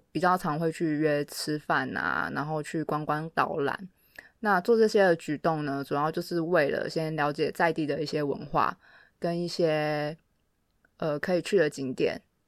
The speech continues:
方便之后就是可以给顾客一些比较好的资讯。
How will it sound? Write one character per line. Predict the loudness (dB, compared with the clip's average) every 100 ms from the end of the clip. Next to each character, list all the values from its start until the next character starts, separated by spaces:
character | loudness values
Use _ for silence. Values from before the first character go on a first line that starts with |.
| _ _ _ _ _
方 | _ 4 6
便 | 6 6 6
之 | 2 0
后 | 2 0
就 | 0
是 | -2 -2
可 | -2 0
以 | 0 -2 -6 -6
给 | -4 -2 0
顾 | 0
客 | 2 4 2
一 | 2
些 | 2
比 | 0 0
较 | -2
好 | -4
的 | -8
资 | -10 -10 -8
讯。 | -6 -6 -8